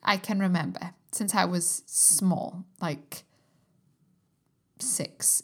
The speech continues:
years old. I remember being anxious. I'd go to the doctors. They said it was anxiety, gut issues, anxiety. Teenagers, um, teenage years, like, hiding in the toilets, breathing from panicking, being at school,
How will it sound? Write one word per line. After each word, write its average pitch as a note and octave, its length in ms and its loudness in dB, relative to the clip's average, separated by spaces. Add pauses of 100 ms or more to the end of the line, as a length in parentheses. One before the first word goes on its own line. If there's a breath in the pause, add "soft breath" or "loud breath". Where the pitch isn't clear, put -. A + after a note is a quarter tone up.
years E3+ 260 -2
old. D3+ 160 0
I E3 100 -2
remember F3 260 0
being E3 240 -4
anxious. G#3+ 520 0
I'd - 140 -8
go F3+ 80 -6
to F3 100 -8
the E3 60 -12
doctors. F#3+ 480 -2
They F3+ 80 -10
said E3 180 -6
it - 60 -8
was - 260 -10
anxiety, F#3+ 840 -2
gut F#3+ 260 -4
issues, F3+ 320 -4
anxiety. F#3 760 -2 (600 loud breath)
Teenagers, G3+ 840 -2 (180)
um, D#3+ 400 -8 (300)
teenage G3+ 320 -4
years, F3+ 300 -4
like, - 140 -12 (240)
hiding G3 380 -2
in F#3+ 60 0
the F#3 80 0
toilets, F3+ 540 -2
breathing F3+ 640 -4
from F3 200 -8
panicking, F#3 560 -2
being F3 220 -6
at D#3 100 -6
school, F#3+ 720 0